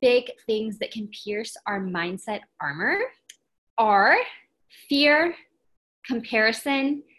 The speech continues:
and opinions. I wanna talk about each of these, as well as give you a few tactics that you can start to implement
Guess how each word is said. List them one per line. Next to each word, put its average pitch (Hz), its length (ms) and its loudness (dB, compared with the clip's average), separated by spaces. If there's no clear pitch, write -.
and 202 500 0
opinions. - 720 -10
I 233 60 2
wanna 262 240 0
talk 277 400 -2
about 214 320 2
each - 160 -6
of 233 80 -2
these, 349 260 2
as 240 140 0
well 254 200 4
as 415 160 2
give 269 160 -2
you 277 100 0
a 247 120 -4
few 233 260 -6
tactics - 560 -10
that 214 80 -6
you 202 100 -4
can 208 140 -8
start 202 280 -6
to 214 220 -8
implement 277 420 -2